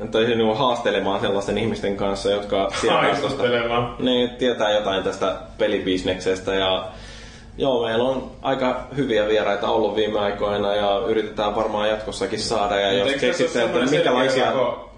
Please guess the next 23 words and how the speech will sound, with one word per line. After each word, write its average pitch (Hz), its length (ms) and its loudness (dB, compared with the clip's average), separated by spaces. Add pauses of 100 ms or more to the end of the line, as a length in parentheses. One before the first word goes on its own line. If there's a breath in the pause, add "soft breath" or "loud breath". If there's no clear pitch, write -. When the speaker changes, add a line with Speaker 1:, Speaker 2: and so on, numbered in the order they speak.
(120)
Speaker 1:
Olen 151 180 -2
nyt 139 100 -2
hiljaa 104 240 0
välillä. 82 300 -2
Speaker 2:
En 107 120 2
Speaker 1:
Niin 117 100 2
Speaker 2:
ole 113 60 0 (100)
Speaker 1:
siis, 107 80 0
Speaker 2:
ikinä. 107 200 0 (120)
Speaker 1:
et 123 180 -2
jos, 139 360 0
jos 151 180 0
niinku 156 160 0
tulee 160 300 2
ideoita, 127 420 2
että 120 240 -2 (160)
minkälaisissa 127 640 0
rooleissa 117 480 2
toimivia 98 540 0
ihmisiä 101 360 -2
Speaker 2:
Niin. 110 100 0
Speaker 1:
haluatte 98 400 0
tuolta 101 360 -2